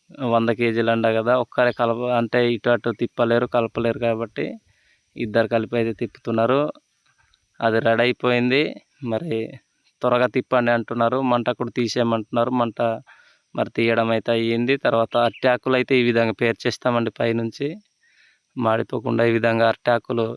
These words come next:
చక్కగా ఒకదాని మీద ఒకటి పేర్చిన తర్వాత అయితే మరి మీరు ఫుల్ వీడియో చూస్తే బాగుంటది. ఈ విధంగా తయారు చేస్తామన్నది మీకు అర్థమవుతుందండి ఈ యొక్క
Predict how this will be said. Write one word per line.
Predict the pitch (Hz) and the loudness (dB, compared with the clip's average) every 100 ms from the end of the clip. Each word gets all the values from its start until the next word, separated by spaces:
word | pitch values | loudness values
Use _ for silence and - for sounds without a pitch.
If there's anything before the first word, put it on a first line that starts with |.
| - | -12
చక్కగా | - - 123 117 113 120 | -12 -4 0 2 2 0
ఒకదాని | - 113 117 117 | -4 -2 0 0
మీద | 120 | 0
ఒకటి | 117 123 131 127 | 0 0 -2 -2
పేర్చిన | 135 127 - 135 | 2 2 2 0
తర్వాత | 127 120 120 117 | 2 2 2 2
అయితే | 127 117 156 170 202 _ _ _ _ _ _ _ _ _ _ - | -2 0 -2 -2 -6 _ _ _ _ _ _ _ _ _ _ -4
మరి | 120 113 110 110 | 0 2 2 2
మీరు | 113 107 | 0 -2
ఫుల్ | 123 117 | -2 2
వీడియో | 120 123 123 | 4 4 2
చూస్తే | - 127 - 143 123 | 0 0 0 0 0
బాగుంటది. | 113 113 107 120 127 | 2 0 0 0 2
ఈ | 135 | 2
విధంగా | 120 117 117 113 | 2 2 0 2
తయారు | 120 113 | 0 2
చేస్తామన్నది | 120 117 131 120 117 | 0 -2 -2 -2 2
మీకు | 120 113 120 | 0 0 -2
అర్థమవుతుందండి | 110 117 117 110 117 110 110 127 | 0 2 2 2 0 0 0 -2
ఈ | 131 | 0
యొక్క | 117 - | 0 2